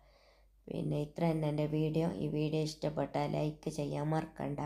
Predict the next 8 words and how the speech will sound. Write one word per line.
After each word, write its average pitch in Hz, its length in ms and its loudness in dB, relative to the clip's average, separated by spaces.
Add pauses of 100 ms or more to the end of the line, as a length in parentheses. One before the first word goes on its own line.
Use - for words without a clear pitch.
(540)
ആരെങ്കിലും 175 640 4
പുതിയതായിട്ട് 151 560 4
കാണുന്നുണ്ടെങ്കിൽ 151 720 0 (140)
സബ്സ്ക്രൈബ് 147 580 -2
ആക്കിയിട്ട് 143 360 -2
എന്നെ 151 200 -2
കണ്ടേ. 143 420 0 (480)
ബൈ, 151 260 2